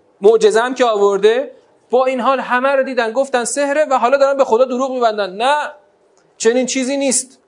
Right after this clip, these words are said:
خب دارید به خدا دروغ می‌بندید. خدا میگه: «کی ظالم‌تره از این آدم؟ کی ظالم‌تره از اون کسی است که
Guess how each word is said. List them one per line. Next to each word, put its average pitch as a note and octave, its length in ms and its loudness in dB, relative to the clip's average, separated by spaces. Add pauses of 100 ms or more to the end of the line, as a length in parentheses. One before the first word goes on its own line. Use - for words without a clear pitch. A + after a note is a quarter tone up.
خب G3 140 -6
دارید A3+ 200 -2
به A#3+ 60 -4
خدا A3+ 240 0
دروغ B3 300 -6
می‌بندید. D4+ 220 0
خدا G#3+ 220 -2
میگه: C4 140 -6
«کی D#4+ 240 -4
ظالم‌تره C#4+ 680 0
از F#3 200 -2
این F3 180 -12
آدم؟ D3 360 -4 (1120)
کی A#3 240 -10
ظالم‌تره A3+ 600 0
از G#3 160 0
اون G#3+ 100 -6
کسی G#3+ 380 -6
است F#3+ 180 -14
که A#3+ 300 0